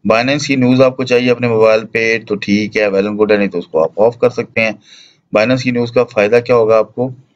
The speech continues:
अ, अगर आप इसको on रखते हैं तो फ़ायदा ये होगा कि आपको Bitcoin से related जो भी news होंगी या किसी भी coin के related news होंगी तो आपको शो होती रहेंगी। अब देखिए मैं इसको अगर ऑफ करने जा रहा हूँ तो मुझसे code मांग रहा है, तो मैं इसको यहाँ पे code दे देता हूँ जाके ताकि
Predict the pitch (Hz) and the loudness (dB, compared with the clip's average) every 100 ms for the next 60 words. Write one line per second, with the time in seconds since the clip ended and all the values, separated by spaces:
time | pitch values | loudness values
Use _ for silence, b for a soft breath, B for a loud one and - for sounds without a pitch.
0 | _ _ _ - 110 110 107 107 113 104 | _ _ _ 0 2 4 4 4 2 0
1 | 107 - 107 107 117 117 120 120 117 113 | -6 -2 2 2 0 -2 -4 -2 -2 2
2 | 101 110 110 120 117 101 107 107 - 90 | 2 2 0 -2 0 2 2 0 -2 0
3 | 98 101 - - 113 101 104 104 107 104 | 0 0 -4 -4 -2 0 -4 -2 -4 0
4 | 104 95 110 104 107 107 107 104 104 104 | 0 0 -2 0 0 0 -4 -2 0 2
5 | 107 107 131 147 131 117 113 113 107 101 | 0 -2 0 -2 0 0 0 -2 -2 0
6 | 110 107 104 104 107 107 98 - 139 170 | 0 0 0 0 0 0 0 2 -2 -2
7 | B B B B - 123 113 101 101 101 | B B B B -4 2 2 2 0 2
8 | 110 107 113 127 127 127 120 113 117 131 | 0 0 -2 -2 -2 0 2 2 2 0
9 | 123 123 120 120 113 107 113 135 170 b | 2 2 2 0 -6 -2 0 0 -2 b
10 | b b b b b _ - 156 160 139 | b b b b b _ 0 2 2 2
11 | 113 98 98 95 107 104 - 104 95 87 | 0 4 2 2 0 -2 0 -2 0 -4
12 | 87 104 - 120 117 117 90 85 82 87 | -2 -6 -4 0 0 0 -2 -2 -4 -4
13 | 85 82 85 85 90 87 - | -4 -4 -6 -4 -2 -2 -2